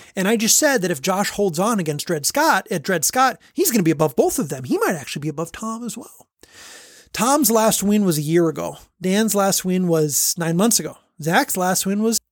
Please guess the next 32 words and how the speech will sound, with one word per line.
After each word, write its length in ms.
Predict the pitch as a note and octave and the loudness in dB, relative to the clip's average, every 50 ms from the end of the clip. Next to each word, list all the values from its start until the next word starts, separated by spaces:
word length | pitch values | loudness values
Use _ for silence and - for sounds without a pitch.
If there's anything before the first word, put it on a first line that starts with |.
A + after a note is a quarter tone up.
| - _ _ _ _ _ _ _ _ _ _ _ _ _ _ _ _ _ _ _ _ _ _ _ _ _ _ _ _ _ _ _ _ _ _ _ _ _ _ _ _ _ _ _ _ | -20 _ _ _ _ _ _ _ _ _ _ _ _ _ _ _ _ _ _ _ _ _ _ _ _ _ _ _ _ _ _ _ _ _ _ _ _ _ _ _ _ _ _ _ _
Okay, 320 | A3 G#3 - - E3 B2 A#2 | 0 0 0 0 -4 -4 -2
so 180 | - - F3 | 0 0 2
there 120 | E3 F#3+ A3+ | 2 2 2
was 180 | B3+ B3 F#3+ | 2 2 0
a 40 | - | 0
pause 600 | - _ - - - A3 A3 A3+ A#3+ A#3+ G#3+ - | -4 _ -8 -4 -4 -2 0 2 2 2 2 0
there, 280 | - D3 C#3+ C3 C3+ C#3 | 0 0 -2 0 0 -2
and 100 | D3+ E3 | 0 0
let 80 | G3+ A#3 | 2 0
me 80 | C#4+ | 0
explain 420 | C4 - - - - A#3 A#3+ B3 A#3 | 0 0 0 0 0 0 0 2 2
to 60 | A3 | 2
you 100 | G#3+ G3+ | 2 2
why 200 | F#3+ F3+ F3 F#3 | 2 2 2 2
there 120 | E3 F3 | 0 0
was 160 | D#3+ E3 D#3 | -2 -2 -4
a 60 | D3+ C#3+ | -4 -8
pause 400 | - C3+ C#3 B2 A#2+ A#2 - - | -8 -10 -8 -8 -6 -6 -8 -8
there. 240 | - - - - - _ _ _ _ - - _ _ - - _ _ _ | -8 -14 -16 -20 -20 _ _ _ _ -20 -20 _ _ -20 -20 _ _ _
Because 280 | _ E3+ - E3+ C#3+ D3+ | _ -6 -4 -4 -2 0
my 240 | E3 E3 E3 F#3+ A#3 | -2 0 0 0 -2
program 680 | - - - G3+ G3+ F#3 F3 F3 F3 E3+ E3+ F#3+ G3 - - - - _ _ _ _ _ _ _ _ _ - - - _ | 0 0 2 2 2 2 0 0 2 2 0 0 -2 -4 -8 -12 -12 _ _ _ _ _ _ _ _ _ -20 -20 -20 _
stopped, 840 | _ - - - - - G3+ F#3+ E3+ D#3 D#3 - - - - - - - _ _ _ _ _ _ _ _ _ _ _ | _ 0 2 2 4 4 4 4 4 2 0 -2 -2 -4 -4 -4 -4 -12 _ _ _ _ _ _ _ _ _ _ _
and 140 | - D#3 D#3 | -2 0 2
then 80 | D#3 | 2
I 80 | D#3+ F#3 | 2 2
probably 440 | - - F#3+ G#3 G#3 G#3+ G3 G3+ F3 | 0 2 2 2 2 2 0 0 0
talked 380 | - C#3 D3 D3+ E3 - - | 0 0 0 0 0 0 -4
for 160 | - - D3+ B2 | -6 -6 -4 -4
fifteen 600 | - - - E3 D3+ - - - - D#3+ D#3 D#3 | -4 -4 -4 -2 -4 -4 -6 -4 -2 -2 -2 -2
more 180 | D#3 D3+ D3 | -2 -2 -2
minutes, 520 | C#3+ C#3+ D3+ G3 G#3+ - - - - - | -2 -2 -2 -4 -4 -2 -2 -2 -2 -4